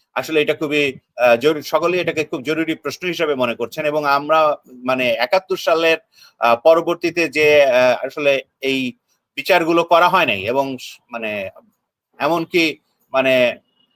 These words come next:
বিচারগুলোকেও এক অর্থে বন্ধ করে দে-, রাখা হয়েছে, বন্ধ করে দেওয়া হয়েছে। তারপর, তার পরিণতি আমরা দেখছি যে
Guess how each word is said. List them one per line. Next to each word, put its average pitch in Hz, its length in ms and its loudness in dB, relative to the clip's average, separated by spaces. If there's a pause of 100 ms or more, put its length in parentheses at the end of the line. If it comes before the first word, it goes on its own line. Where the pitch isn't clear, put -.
(160)
বিচারগুলোকেও 160 680 0
এক 139 200 2
অর্থে 156 200 0
বন্ধ 143 260 4
করে 180 240 2
দে-, 156 120 0
রাখা 135 240 0
হয়েছে, 117 300 -8
বন্ধ 147 260 0
করে 175 220 -2
দেওয়া 139 240 6
হয়েছে। 110 260 -4
তারপর, 160 760 0
তার 160 140 2
পরিণতি 185 460 -2
আমরা 160 220 0
দেখছি 151 360 -6
যে 147 240 -2